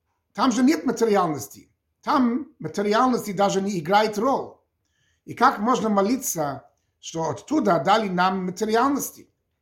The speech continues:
То есть это два разные противоло-, это против-, это противоречие, там духовности, это духовности, материальности, это материальности. Как может быть, что мы молимся, что от духовный мир, что спускался сюда,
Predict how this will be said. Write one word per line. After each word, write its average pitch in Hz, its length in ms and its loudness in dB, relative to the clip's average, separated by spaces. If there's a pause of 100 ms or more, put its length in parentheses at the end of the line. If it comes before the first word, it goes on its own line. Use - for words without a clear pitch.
(460)
То 139 60 -16
есть 147 100 -12
это 180 100 -6
два 202 260 4
разные 208 720 0 (200)
противоло-, 202 560 -2
это 214 140 -6
против-, 202 380 -6
это - 160 -12
противоречие, 208 680 -2
там 139 180 -10
духовности, 226 560 -2
это 156 120 -2
духовности, 190 840 -8 (200)
материальности, 220 640 2
это 196 80 -8
материальности. 226 600 -2
Как - 240 -6
может 208 460 -4 (340)
быть, 247 240 0
что 190 120 -4
мы 214 140 0
молимся, 208 400 0
что - 160 -4
от - 180 -4
духовный 233 480 0
мир, 233 460 2 (240)
что - 380 -6
спускался 214 580 -2
сюда, 214 680 2